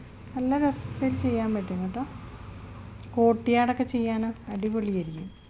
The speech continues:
കോട്ടിയാട് ഉണ്ട്. ഈ ഫ്ലവറൊക്കെ എത്ര, എന്ത് രസമാണെന്നറിയോ കാണാൻ? ശരിക്കും നാച്ചുറലായിട്ട് തോന്നും. ഒരുപാട് കളക്ഷൻ ഉണ്ട് കേട്ടോ അവിടെ, ഒരുപാട് കളക്ഷൻ ഉണ്ട്. ഉണ്ട്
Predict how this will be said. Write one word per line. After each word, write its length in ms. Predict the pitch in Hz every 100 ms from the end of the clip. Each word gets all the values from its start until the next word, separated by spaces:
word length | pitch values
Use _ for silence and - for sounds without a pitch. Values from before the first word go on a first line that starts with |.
| - - - - - -
കോട്ടിയാട് 460 | 240 226 233 233 233 233 - - - - - - -
ഉണ്ട്. 140 | 269 240
ഈ 20 | 240
ഫ്ലവറൊക്കെ 420 | 269 233 233 240 233
എത്ര, 360 | 220 - - 269 262 254 233
എന്ത് 200 | 247 277
രസമാണെന്നറിയോ 640 | 277 269 277 262 220 190 190
കാണാൻ? 240 | 196 208 226 302 - - _ _ -
ശരിക്കും 420 | 226 - - 277
നാച്ചുറലായിട്ട് 880 | 247 214 220 233 226 254 247 208 190 180
തോന്നും. 260 | 175 180 214 _ _ _ _ _ - _ _ -
ഒരുപാട് 580 | 180 180 208 220 247 294 339
കളക്ഷൻ 400 | 311 302 - 330
ഉണ്ട് 120 | 302 294
കേട്ടോ 180 | 247 220
അവിടെ, 200 | 190 175 175 - - - _ _ - - _ _ _ _ _ _ _ _ _
ഒരുപാട് 500 | 220 208 208 214 220 247
കളക്ഷൻ 420 | 233 226 - 240
ഉണ്ട്. 180 | 208 185 214 233 - - - - - - - _ _ - _ _ _ _ _ _ _ _
ഉണ്ട് 160 | 254 226